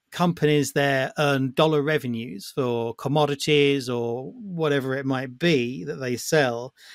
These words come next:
And those dollars all get invested into the U S Treasury market because they need to be invested in something that's liquid and safe.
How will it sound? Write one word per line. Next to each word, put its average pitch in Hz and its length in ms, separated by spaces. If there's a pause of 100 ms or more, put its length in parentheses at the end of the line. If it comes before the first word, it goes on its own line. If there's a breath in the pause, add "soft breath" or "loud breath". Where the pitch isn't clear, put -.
(220 loud breath)
And 139 160
those 185 180
dollars 160 320
all 196 120
get 165 160
invested 135 640 (300)
into 147 240
the 165 100
U 123 140
S 113 100
Treasury 147 360
market 120 420
because 135 300
they 131 140
need 160 200
to 170 80
be 151 100
invested 127 400
in 117 80
something 113 240
that's 110 140
liquid 131 520
and 123 220
safe. - 560